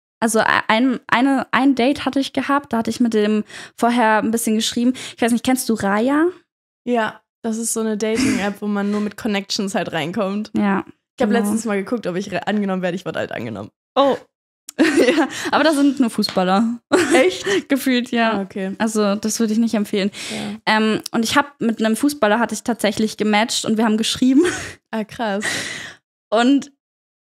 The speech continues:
Speaker 1: jeder hatte mir damals gesagt, „Nika, Hände weg von Fußballern.“
Speaker 2: Ja, das ist, ist jetzt auch immer noch so ein Riesending, das sagen alle.
Speaker 1: Ja,
Speaker 2: Ja.
Speaker 1: und ich war so, „Hä? Leute, ich bin anders.“ Ähm,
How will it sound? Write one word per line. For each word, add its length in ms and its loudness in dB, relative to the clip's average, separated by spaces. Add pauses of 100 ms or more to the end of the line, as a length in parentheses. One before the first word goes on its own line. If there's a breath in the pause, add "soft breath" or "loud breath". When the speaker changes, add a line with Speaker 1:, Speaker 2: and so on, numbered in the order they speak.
(160)
Speaker 1:
jeder 800 4
hatte 240 2
mir 160 4
damals 340 2
gesagt, 600 0 (440)
„Nika, 360 2
Hände 340 2
weg 160 0
von 160 0
Fußballern.“ 840 2
Speaker 2:
Ja, 220 2
das 240 -4
ist, 160 -8
ist 200 -4
jetzt 260 -2
auch 140 -4
immer 240 -2
noch 160 -2
so 160 -6
ein 140 -2
Riesending, 600 -2
das 140 -4
sagen 220 -4
alle. 400 -4 (180)
Speaker 1:
Ja, 400 4
Speaker 2:
Ja. 80 0
Speaker 1:
und 120 -4
ich 180 2
war 160 2
so, 140 2
„Hä? 340 0 (340 loud breath)
Leute, 340 2
ich 100 -2
bin 180 0
anders.“ 600 2 (360 loud breath)
Ähm, 300 4